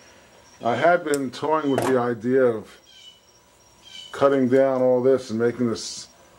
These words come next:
plant kind of lean down towards the side, but I think I wanna just leave it alone. Uh, it looks really nice. It looks healthy.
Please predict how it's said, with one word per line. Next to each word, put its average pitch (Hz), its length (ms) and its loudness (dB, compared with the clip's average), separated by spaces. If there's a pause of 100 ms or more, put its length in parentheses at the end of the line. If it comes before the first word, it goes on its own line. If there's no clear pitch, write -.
(340)
plant 127 340 0
kind 117 220 -2
of 101 100 -6
lean 123 380 2
down 123 260 0
towards 110 280 -6
the 98 40 -12
side, 107 440 0
but 117 80 -2
I 123 40 -8
think 175 140 -6
I - 20 -4
wanna 135 200 0
just 107 140 -18
leave 117 180 2
it 117 40 0
alone. 107 520 0 (1000)
Uh, 101 380 -4
it 95 80 -4
looks 147 260 -4
really 127 280 2
nice. 104 420 -4
It 101 80 -8
looks 131 240 -6
healthy. 113 720 -2